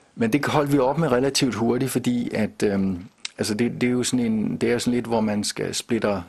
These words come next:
øh, hvad hedder det, spiller, splitter hår, ikke? Hvor, hvor vi har sådan en meget mere operationel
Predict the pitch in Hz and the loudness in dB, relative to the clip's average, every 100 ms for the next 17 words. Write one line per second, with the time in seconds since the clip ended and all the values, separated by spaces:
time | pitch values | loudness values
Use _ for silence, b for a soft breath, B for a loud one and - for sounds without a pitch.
0 | - - 101 101 101 104 98 - 107 95 | -12 -6 -4 -4 -4 -4 -4 -2 -2 -2
1 | - - 120 110 120 - - 120 117 107 | -6 -6 -2 0 0 0 0 -2 0 2
2 | - 113 104 117 123 117 120 120 131 123 | 0 -2 -2 0 0 0 0 0 0 0
3 | 113 127 143 - 127 113 | 0 0 0 0 0 0